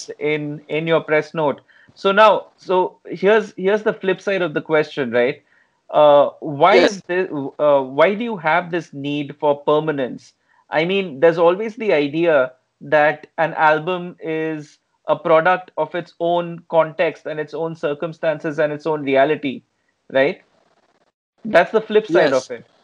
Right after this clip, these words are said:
Speaker 1: But why, uh,
Speaker 2: Well,
Speaker 1: why
Speaker 2: to
Speaker 1: is
Speaker 2: m-
Speaker 1: there a need to bring to, for, for the album to be this permanent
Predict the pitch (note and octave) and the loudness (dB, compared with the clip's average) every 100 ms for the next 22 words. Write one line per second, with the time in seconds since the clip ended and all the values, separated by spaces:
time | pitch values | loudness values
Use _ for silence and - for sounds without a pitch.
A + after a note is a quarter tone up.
0 | _ _ _ _ D#3 D#3 - - C#3+ D3+ | _ _ _ _ 2 2 0 -10 0 2
1 | F#3 E3+ D#3+ D#3 G#3+ A3+ A#3 G3+ G3 G#3+ | 2 -2 -2 4 4 4 2 2 0 0
2 | G#3 F#3 F3 F#3+ - G#3 G3+ F#3+ D3+ - | -2 -2 -6 -8 -6 -6 -4 -6 -8 -12
3 | _ _ C#3 C#3 - _ D3 C#3 E3 F3+ | _ _ -20 -20 -20 _ -8 -2 -2 -2
4 | F3 E3 _ _ _ _ _ G3 G3+ F#3+ | -8 -12 _ _ _ _ _ -6 -4 -4
5 | - G3 G#3 A3 A#3+ A#3 F3 E3+ F#3+ F#3 | -6 -4 2 2 2 2 2 0 -6 -10
6 | F#3 F#3+ D3 F3 F3 _ E3+ E3+ F#3 E3+ | -8 -10 -4 -4 -4 _ -2 -2 -4 -6
7 | C3+ | -8